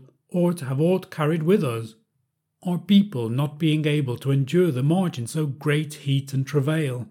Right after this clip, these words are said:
unless the borderers gave them help, to cart with them both their meat and furniture. For he remembered that in the plains of Macureguarai three hundred Spaniards were overthrown,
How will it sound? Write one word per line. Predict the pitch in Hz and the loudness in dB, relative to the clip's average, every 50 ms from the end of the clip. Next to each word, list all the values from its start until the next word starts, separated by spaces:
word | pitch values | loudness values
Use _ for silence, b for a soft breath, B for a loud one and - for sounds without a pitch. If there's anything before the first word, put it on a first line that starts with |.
| b b b b b b b b | b b b b b b b b
unless | 147 147 170 190 196 - | -2 0 2 0 0 -2
the | - 147 | -4 -6
borderers | 120 113 170 175 175 170 143 131 117 117 110 | 0 2 4 4 4 4 2 -2 -4 -4 -4
gave | - 127 127 127 | -2 -2 -2 0
them | 123 143 143 | 0 0 0
help, | 107 113 131 123 110 110 104 - _ _ _ _ _ _ _ _ | 0 0 -2 -2 -2 -4 -8 -12 _ _ _ _ _ _ _ _
to | - - | -20 -18
cart | - - 123 117 117 - - | -12 -8 -6 -6 -6 -6 -4
with | 151 139 131 135 | -4 -4 -4 -4
them | - 117 113 113 117 113 | -6 -6 -6 -6 -6 -4
both | - 139 135 139 143 | -4 -4 -4 -2 -4
their | 135 123 117 | -4 -4 -2
meat | 123 139 156 160 165 165 165 - - _ | 0 2 2 2 2 0 -4 -10 -12 _
and | 175 180 185 165 | -4 -2 -2 -2
furniture. | - 143 135 135 123 113 107 107 - 123 101 87 85 _ _ _ _ _ _ _ _ _ _ _ _ _ _ _ _ _ _ | -4 -4 -4 -4 -4 -6 -8 -10 -12 -14 -14 -14 -18 _ _ _ _ _ _ _ _ _ _ _ _ _ _ _ _ _ _
For | - 190 131 | -2 0 0
he | 147 190 | 2 2
remembered | 170 156 147 170 208 202 165 131 131 131 - - _ - | 2 2 4 4 4 2 2 0 -2 -4 -8 -14 _ -12
that | 156 147 - | -10 -2 4
in | 202 208 | 4 4
the | 208 208 | 4 4
plains | 208 - - 180 180 175 151 | -2 -2 -4 -2 -2 0 0
of | 156 139 | 0 0
Macureguarai | 139 131 135 - 139 131 120 120 120 - 123 117 117 135 170 165 147 143 147 147 - - _ _ _ _ | 0 0 -2 -2 -2 -2 -2 -2 -4 -4 -4 -2 0 0 0 0 0 -2 -4 -6 -8 -16 _ _ _ _
three | - 196 202 214 | 2 2 2 2
hundred | - - 180 175 165 160 190 180 - | 2 0 0 0 2 2 0 -2 -4
Spaniards | - - - _ - 180 185 180 170 135 113 110 113 | -8 -14 -12 _ -4 -2 -2 0 -2 -2 -4 -6 -8
were | 117 120 | -6 -2
overthrown, | 123 135 135 151 147 147 147 - 139 135 135 127 120 113 107 - | -2 -2 -2 -2 -4 -4 -4 -2 -2 0 0 -2 -4 -6 -8 -10